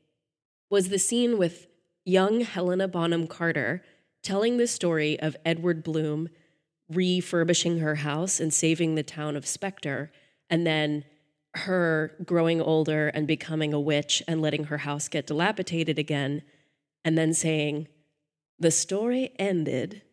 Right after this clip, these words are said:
where it began." And about fifteen minutes later, the movie was over. So I watched the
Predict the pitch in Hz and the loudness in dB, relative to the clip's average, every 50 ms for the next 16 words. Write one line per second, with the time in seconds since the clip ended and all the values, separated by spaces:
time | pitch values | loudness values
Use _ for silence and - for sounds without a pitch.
0 | _ _ - 151 156 165 170 185 196 190 - 185 202 196 170 165 160 165 208 185 | _ _ -2 0 2 2 2 2 0 -2 -4 -4 -4 -2 0 0 0 0 -2 -4
1 | - 131 - - - 185 - _ _ _ _ _ _ _ _ _ _ - 196 202 | -8 -10 -10 -12 -14 -18 -20 _ _ _ _ _ _ _ _ _ _ 0 2 2
2 | 202 190 190 185 - - - - - 233 220 - - 247 240 233 233 226 208 208 | 4 4 4 2 2 -2 -2 0 2 2 2 0 -2 0 2 2 2 2 2 2
3 | 196 190 - - 170 160 160 165 185 196 185 185 170 170 170 170 175 175 170 170 | 0 -2 0 2 4 4 4 4 4 2 2 2 4 4 4 6 6 6 6 6
4 | 160 156 147 - - 143 143 135 - - - - - - _ _ _ _ _ _ | 6 4 2 0 -2 -2 -2 -2 -4 -8 -10 -10 -12 -14 _ _ _ _ _ _
5 | _ _ _ _ _ _ - - 202 196 196 208 214 233 240 254 269 262 - - | _ _ _ _ _ _ -2 2 4 6 6 6 6 6 4 4 2 0 -4 -6
6 | - - - 196 190 185 | -6 -4 -2 0 0 0